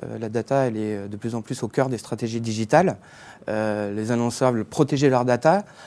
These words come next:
la possèdent non seulement sur leur activité publicitaire, mais aussi, euh, très en amont dans le parcours de leur, de leurs utilisateurs. Ils veulent pouvoir l'activer, euh, de plus en plus, euh, rapidement. Au final, c'est assez logique d'avoir un circuit court entre, euh, ma data et mes opérations, euh, publicitaires.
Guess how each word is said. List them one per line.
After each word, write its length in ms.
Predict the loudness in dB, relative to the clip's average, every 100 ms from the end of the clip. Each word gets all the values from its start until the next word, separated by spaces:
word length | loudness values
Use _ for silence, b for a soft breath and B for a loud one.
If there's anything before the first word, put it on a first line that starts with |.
| B
la 120 | 0
possèdent 680 | 4 2 4 2 2 2 -2
non 120 | -4
seulement 360 | -4 -2 0 0
sur 120 | 0
leur 80 | -2
activité 360 | -2 -4 -4 -4
publicitaire, 560 | -4 -8 -6 -2 -2
mais 100 | -2
aussi, 280 | -6 -8 -6
euh, 120 | -6
très 220 | -6 -8
en 120 | -6 -4
amont 300 | -4 -4 -6
dans 180 | -6
le 100 | -8
parcours 360 | -6 -6 -4 -2
de 100 | -2
leur, 260 | -4 -6 -10 B B B
de 60 |
leurs 240 | 0 0 0
utilisateurs. 680 | -4 -4 0 0 2 0 -2 B B B
Ils 100 | 0
veulent 160 | 4 4
pouvoir 260 | 2 2 2
l'activer, 600 | 2 -4 -6 -2 -2 -4
euh, 140 | -6 -8
de 120 | -6
plus 220 | -2 -2
en 80 | -2
plus, 300 | -4 -4 -2
euh, 120 | 0
rapidement. 600 | 0 -2 -2 0 2 0 -6 B B
Au 80 | -12
final, 380 | -4 2 4 2
c'est 140 | 0 -4
assez 200 | 0 2
logique 520 | 4 4 4 2 4
d'avoir 320 | 4 4 2
un 60 | 0
circuit 340 | -6 -8 -10
court 340 | -6 -2 -2 -2
entre, 240 | -6 -2
euh, 280 | 0 0 -2 B B B
ma 120 | -2
data 480 | 0 0 4 6 6 4
et 80 | 0
mes 180 | 0
opérations, 580 | -2 -2 -2 -2 -6 -6
euh, 240 | -6 -6 -8
publicitaires. 720 | -6 -4 -4 -4 -6 -6 -8